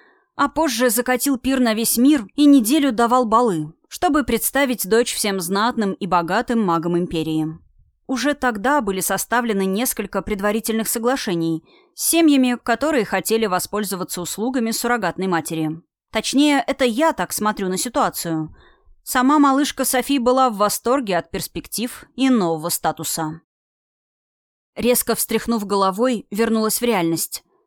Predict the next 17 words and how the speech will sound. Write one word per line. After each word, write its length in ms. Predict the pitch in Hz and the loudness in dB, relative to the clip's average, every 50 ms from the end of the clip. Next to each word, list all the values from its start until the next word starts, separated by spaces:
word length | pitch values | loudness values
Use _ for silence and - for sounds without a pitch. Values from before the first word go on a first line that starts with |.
| _ _ _ _ - | _ _ _ _ -4
Каменный 420 | - 277 277 277 277 269 269 269 | 2 4 6 8 8 6 6 4
коридор 480 | - - 262 254 262 214 240 294 311 285 | 2 0 -2 0 0 0 0 0 0 0
становился 560 | - - 247 247 254 254 254 269 - - 277 | -2 0 0 0 0 0 0 -2 -2 -2 -2
светлее. 640 | - - 302 285 - 196 170 165 160 156 156 160 160 _ _ _ _ - | -4 -4 -6 -6 -4 -4 -2 -2 -2 -2 -4 -6 -10 _ _ _ _ -6
Под 160 | 285 277 - | -6 -6 -4
потолком 520 | - 294 - 277 247 233 - - 320 320 | -4 -2 2 2 2 2 2 2 2 2
появлялись 640 | - 240 202 190 175 180 202 226 247 226 208 - - | 2 2 0 0 0 0 0 0 2 0 0 -2 -2
уже 280 | 185 170 156 175 220 247 | -4 -4 -4 -2 -2 -2
знакомые 540 | 226 233 226 226 - 185 170 170 170 165 165 | 0 0 -2 -2 0 -2 -2 0 0 0 0
огоньки. 500 | 165 175 175 185 175 - - 165 160 156 165 - _ _ _ _ _ _ _ | -2 -2 -2 -4 -4 -4 -4 -4 -4 -4 -6 -12 _ _ _ _ _ _ _
Через 280 | - - 277 262 254 220 | -4 -4 -2 0 0 0
несколько 480 | 254 262 269 - - 254 240 - 240 | 2 0 0 0 -2 -4 -4 -2 0
минут 300 | 233 220 220 254 285 - | 2 2 4 2 2 2
я 180 | - 226 240 233 | 2 0 0 0
с 100 | - - | 0 -2
облегчением 640 | 233 220 247 240 - - 269 269 269 269 269 262 | -2 -2 -4 -4 -4 -2 2 4 4 4 4 2
выдохнула, 640 | 226 247 233 - 165 - - 175 165 160 160 156 - | 0 0 -2 -4 -4 -4 -2 -2 0 0 -2 -2 -6